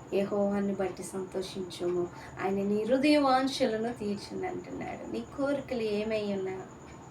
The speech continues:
మరి దేవుని చిత్తమునకు తగినవైతే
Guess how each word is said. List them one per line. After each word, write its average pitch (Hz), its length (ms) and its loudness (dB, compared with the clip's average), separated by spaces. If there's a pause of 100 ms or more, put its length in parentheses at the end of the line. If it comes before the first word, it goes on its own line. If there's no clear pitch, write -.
(420)
మరి 185 380 4 (1400)
దేవుని 254 640 12 (180)
చిత్తమునకు 254 880 2 (500)
తగినవైతే 208 1000 2